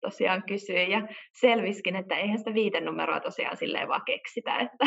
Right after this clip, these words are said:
<laughs> se, sillä on joku, joku merkitys. Että tällaisia niinku pieniä virheitä, mut sit tosiaan tuli niinku isompiakin, että mä olin vaikka, vaikka matikaope oonkin, niin olin laskenut jotain alveja ja,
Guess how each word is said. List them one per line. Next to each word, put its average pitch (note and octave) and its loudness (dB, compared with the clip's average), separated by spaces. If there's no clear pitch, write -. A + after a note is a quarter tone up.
<laughs> - -4
se, G#3 0
sillä A3+ 6
on F#3 0
joku, G3 0
joku F#3 0
merkitys. F3+ 0
Että G#3 -4
tällaisia A3+ 4
niinku F#3 -2
pieniä A3 6
virheitä, E3+ 0
mut E3+ -12
sit F3+ -4
tosiaan B3+ 2
tuli F3+ 0
niinku E3+ -4
isompiakin, E3+ -4
että E3+ -8
mä E3+ 2
olin E3 0
vaikka, F3 -4
vaikka F3+ -2
matikaope F#3+ 0
oonkin, F3 2
niin - -4
olin E3+ 0
laskenut E3+ -4
jotain F#3+ -4
alveja E3 2
ja, F3 4